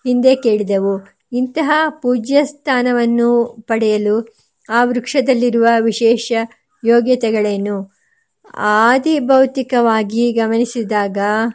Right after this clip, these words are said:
ಬಿಲ್ವ ವೃಕ್ಷವು ತ್ರಿದೋಷಗಳನ್ನು ಹತೋಟಿಗೆ ತರುವುದು, ಬಲಕರ, ರುಚಿಕರ,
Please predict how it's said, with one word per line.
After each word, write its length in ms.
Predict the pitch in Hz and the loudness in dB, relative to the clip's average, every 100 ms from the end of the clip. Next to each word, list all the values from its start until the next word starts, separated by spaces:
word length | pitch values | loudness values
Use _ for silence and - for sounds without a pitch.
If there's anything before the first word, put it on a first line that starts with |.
| - _ _ _ _ _ _ _ _ _ _ _ _ | -10 _ _ _ _ _ _ _ _ _ _ _ _
ಬಿಲ್ವ 300 | 214 247 277 294 | 0 2 4 4
ವೃಕ್ಷವು 840 | 277 269 277 226 233 233 226 - _ _ | 2 -2 0 2 4 4 2 -10 _ _
ತ್ರಿದೋಷಗಳನ್ನು 1200 | 220 254 262 269 269 - 240 240 233 226 233 240 | -8 -4 2 4 4 2 2 2 2 0 0 0
ಹತೋಟಿಗೆ 840 | 226 226 208 233 240 254 233 233 | 0 -4 -2 0 0 -2 0 0
ತರುವುದು, 720 | 226 220 214 214 202 220 226 - _ _ _ - | 0 -2 0 0 2 0 0 -4 _ _ _ -4
ಬಲಕರ, 560 | 214 226 262 269 269 254 262 247 | 0 4 4 2 2 2 2 2
ರುಚಿಕರ, 520 | 240 226 254 247 233 | 0 -2 -6 -2 2